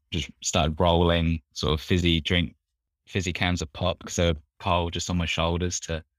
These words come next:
try and settle down the burn. But I think probably that, um, the feeling of embarrassment kind of made me more determined that I had to prove something and,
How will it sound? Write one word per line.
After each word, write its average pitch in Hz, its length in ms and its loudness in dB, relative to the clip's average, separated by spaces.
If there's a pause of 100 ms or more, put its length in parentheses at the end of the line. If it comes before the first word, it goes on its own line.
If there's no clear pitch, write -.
(180)
try 87 160 0
and 80 100 0
settle 87 260 -2
down 85 240 -4
the 78 80 -6
burn. 85 360 -4 (800)
But 98 100 -2
I - 20 -2
think 107 240 0
probably 101 320 2
that, 92 320 0
um, 87 340 -4 (480)
the - 80 -10
feeling 92 380 2
of 87 180 -2
embarrassment 85 800 -4 (500)
kind 87 220 0
of 80 100 -4
made 92 180 2
me 92 80 4
more 90 180 4
determined 85 580 2
that 78 140 0
I 76 40 -2
had 80 180 -2
to 78 100 -10
prove 85 260 0
something 78 460 -4
and, 76 160 -2